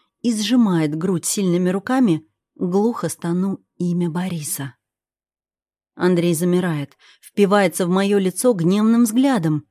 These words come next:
желание в глазах меркнет. "Зачем ты так?" — наконец спрашивает он. "За дело, что у ресторана вырвалось чужое имя и решила отомстить?" Поджимаю губы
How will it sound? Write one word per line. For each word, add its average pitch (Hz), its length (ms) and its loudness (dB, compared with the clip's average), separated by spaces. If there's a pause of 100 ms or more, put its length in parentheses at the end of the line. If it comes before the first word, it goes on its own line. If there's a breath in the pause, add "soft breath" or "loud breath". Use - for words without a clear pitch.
(280)
желание 180 680 -2
в 185 80 -10
глазах 151 540 -4
меркнет. 165 600 -2 (1300)
"Зачем 160 680 -2
ты 143 140 -10
так?" — 135 400 -14 (260)
наконец 175 580 0
спрашивает 170 680 -6
он. 151 280 0 (720)
"За 170 300 0
дело, 180 280 2
что 180 220 -2
у 175 60 0
ресторана 175 580 0
вырвалось 175 460 -2
чужое 175 380 -2
имя 180 400 -2
и - 20 -2
решила 175 400 -4
отомстить?" 180 640 -4 (840)
Поджимаю 156 560 -2
губы 160 420 -4